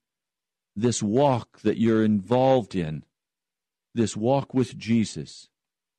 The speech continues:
Have you made that commitment? We're beginning to get some calls.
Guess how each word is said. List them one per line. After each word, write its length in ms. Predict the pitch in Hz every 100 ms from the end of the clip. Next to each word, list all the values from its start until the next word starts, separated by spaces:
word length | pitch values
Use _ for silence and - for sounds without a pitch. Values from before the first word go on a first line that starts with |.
| _ _ _ _ _ _ _
Have 200 | 143 110
you 100 | 110
made 460 | 104 107 131 143 107
that 280 | 123 127 -
commitment? 640 | - 117 117 123 85 82 _ _ _ _ _ _ _ _ _ _ _ _ _ _ _ _ _ _ _ _ _ _ _ _ _ _ _ _ _ _ _ _ -
We're 80 | 92
beginning 500 | 87 87 110 117 117
to 100 | 107
get 200 | 113 110
some 200 | - 101
calls. 580 | - 113 117 147 -